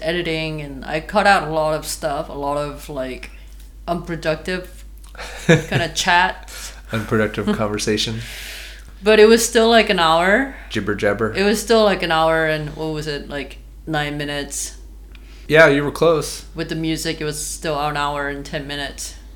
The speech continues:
Speaker 1: So I'm, this episode, I'm really trying to make it under an hour.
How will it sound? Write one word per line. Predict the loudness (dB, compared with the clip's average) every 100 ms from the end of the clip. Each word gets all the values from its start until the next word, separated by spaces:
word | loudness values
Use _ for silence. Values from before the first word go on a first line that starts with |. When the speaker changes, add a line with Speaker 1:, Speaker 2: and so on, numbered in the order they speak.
| -20 -20 -20 -20 -20
Speaker 1:
So | -14 -10 -8 -8
I'm, | -8 -8 -8 -12 -16 -16 -16 -18 -18 -16
this | -14 -12 -2 0 0
episode, | -2 -4 -6 -8 -8
I'm | -8 -8
really | -6 -6 -6
trying | -8 -8 -8
to | -8 -10 -10 -14 -18 -18 -18 -18 -12
make | -6 -6 -6
it | -6
under | -6 -8 -8
an | -8
hour. | -10 -10 -10 -10